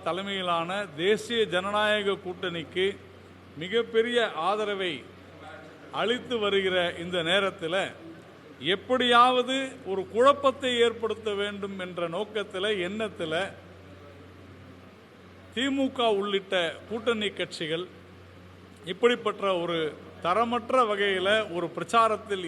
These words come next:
ஈடுபடுவது என்பது வன்மையாக கண்டிக்கத்தக்கது. திரு நயினார் நாகேந்திரன் அவர்கள் மிக சிறப்பாக கடந்த சில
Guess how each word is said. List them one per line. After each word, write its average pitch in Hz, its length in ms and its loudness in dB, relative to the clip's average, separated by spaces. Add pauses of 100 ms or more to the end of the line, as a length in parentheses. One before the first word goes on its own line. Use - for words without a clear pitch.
ஈடுபடுவது 185 600 -2
என்பது 151 300 -4 (560)
வன்மையாக 214 720 4
கண்டிக்கத்தக்கது. 160 840 -6 (580)
திரு 175 240 -6
நயினார் 226 460 0
நாகேந்திரன் 202 600 -4
அவர்கள் 175 320 -6 (960)
மிக 247 240 2 (100)
சிறப்பாக 202 760 0 (400)
கடந்த 185 380 -4
சில 180 140 -4